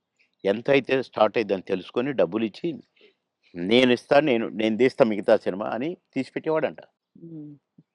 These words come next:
Speaker 1: ఇవన్నీ విన్నాం.
Speaker 2: అంత
Speaker 1: అందుకని
Speaker 2: చేసి
Speaker 1: "మాకిచ్చే గింతంతా ఇవ్వకపోతే దానికి ఏదో రాద్ధాంతం చేసి ఆయన"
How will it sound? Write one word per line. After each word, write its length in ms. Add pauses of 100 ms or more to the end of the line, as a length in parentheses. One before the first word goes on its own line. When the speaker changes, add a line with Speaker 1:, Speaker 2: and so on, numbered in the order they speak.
(360)
Speaker 1:
ఇవన్నీ 300
విన్నాం. 260
Speaker 2:
అంత 240
Speaker 1:
అందుకని 320
Speaker 2:
చేసి 280 (640)
Speaker 1:
"మాకిచ్చే 520
గింతంతా 420
ఇవ్వకపోతే 640
దానికి 420
ఏదో 420
రాద్ధాంతం 580
చేసి 360 (600)
ఆయన" 280